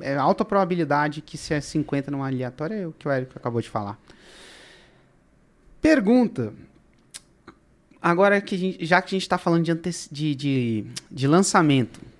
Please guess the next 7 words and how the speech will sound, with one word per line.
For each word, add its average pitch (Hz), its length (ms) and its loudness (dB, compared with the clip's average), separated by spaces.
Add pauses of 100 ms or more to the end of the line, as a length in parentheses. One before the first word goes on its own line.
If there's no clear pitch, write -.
(420)
com 240 220 0
quanto 330 540 0
tempo 240 460 -2
de 175 120 -2
antecedência 180 1040 0
do 196 100 0
lançamento 175 920 -2